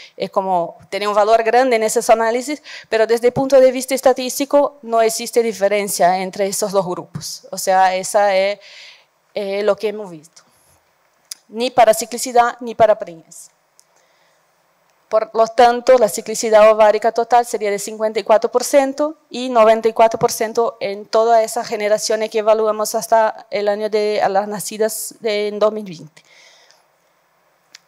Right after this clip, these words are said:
Así que, como consideraciones finales, eh, cuando comparamos el desempeño de las hijas de padre de alta y de las hijas de padre de baja,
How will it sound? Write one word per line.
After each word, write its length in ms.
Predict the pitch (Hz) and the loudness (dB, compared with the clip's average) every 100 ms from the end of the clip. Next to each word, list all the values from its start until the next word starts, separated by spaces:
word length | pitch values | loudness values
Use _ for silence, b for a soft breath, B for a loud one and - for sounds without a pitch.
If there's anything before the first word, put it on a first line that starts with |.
| _ _ | _ _
Así 240 | 233 233 262 | -4 -4 -6
que, 380 | 285 277 277 _ | -4 -4 -4 _
como 340 | - 269 262 247 | -4 -2 -2 -2
consideraciones 1000 | 247 247 247 233 233 240 285 269 247 | -4 -4 -4 0 2 0 0 -2 -2
finales, 760 | - 240 254 254 269 294 - - b b b b b b - | -8 -6 -2 0 -2 -8 -14 -20 b b b b b b -4
eh, 640 | 226 220 220 214 214 196 _ | -2 0 0 -2 -4 -8 _
cuando 260 | 247 233 233 | 0 2 4
comparamos 580 | 240 240 240 285 285 277 | 4 4 6 6 4 2
el 120 | 240 | 2
desempeño 760 | 247 247 240 254 247 202 185 | 2 0 0 4 4 2 -4
de 140 | 175 202 | -2 0
las 220 | 247 - | 0 0
hijas 200 | 226 240 | -4 0
de 80 | 240 | 2
padre 320 | 233 226 226 | 2 2 0
de 100 | 233 | 2
alta 420 | 233 220 214 180 | 4 2 -2 -10
y 120 | - 190 | -10 -10
de 120 | 190 | -4
las 220 | 196 202 | -2 -4
hijas 220 | 202 202 | -6 -4
de 80 | 202 | -4
padre 280 | 196 208 220 | 0 0 0
de 120 | 233 | -2
baja, 400 | 240 247 - 285 | 0 0 -2 -10